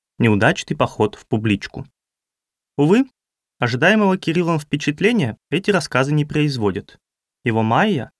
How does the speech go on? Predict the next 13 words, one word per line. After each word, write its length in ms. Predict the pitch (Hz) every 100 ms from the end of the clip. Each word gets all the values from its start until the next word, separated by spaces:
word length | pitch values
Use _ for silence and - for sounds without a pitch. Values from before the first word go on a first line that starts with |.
| _
рассеянная 640 | 113 117 - 120 113 110
Майя, 460 | 107 117 170 156 113 _ _ _ -
роняющая 520 | 127 123 113 - 113
предметы, 680 | - 113 101 123 160 147 143 -
рассыпающая 720 | 120 - - 127 117 - 110
бумаги, 560 | 107 107 104 147 131 123 _ _ _ -
постоянно 460 | - - 143 151
зевающая 480 | 127 131 139 131 131
ключи 420 | 131 123 - 151
и 40 | 151
продуктовые 640 | 127 113 - 135 123 113
талоны 360 | 120 120 113
Майя, 500 | 107 110 202 190 131